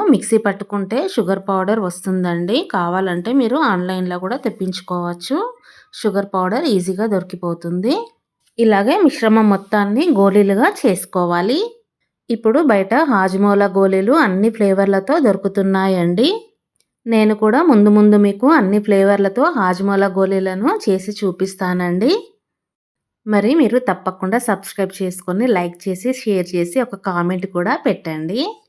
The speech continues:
తప్పకుండా మీరు కూడా ఒకసారి ట్రై చేయండి. అంతే అండి, ఇంకా మన హోమ్మేడ్ హాజ్మోలాస్ రెడీ అయిపోయాయండి.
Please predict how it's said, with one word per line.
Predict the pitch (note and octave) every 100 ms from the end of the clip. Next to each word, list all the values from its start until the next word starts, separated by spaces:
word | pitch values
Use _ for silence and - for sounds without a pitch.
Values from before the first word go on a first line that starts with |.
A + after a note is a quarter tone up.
| _ _ _ _ -
తప్పకుండా | G#3+ A3 G#3+ A3+ A#3+
మీరు | D#4 A#3 G#3
కూడా | G3+ G3+ C#4 F#4+
ఒకసారి | A3+ - F#3 G3+ F#4+
ట్రై | G4 G3+ F3
చేయండి. | F3 G3 F#3 F3+ F3+ A#3+ G#4 A#4 _ _ _ _ _
అంతే | A3+ A3 A3+ E4
అండి, | G3 G3 G3+
ఇంకా | G3+ G3
మన | C4 G#3+ A#3+
హోమ్మేడ్ | C4+ G3+ G3 G#3 B3+ C4
హాజ్మోలాస్ | F#3 F#3 G3 G3+ A#3 E4+ B3+
రెడీ | F#3+ F#3
అయిపోయాయండి. | F#3 F3+ F#3 F#3+ F#3+ F#3 E3+ D#3+ F3+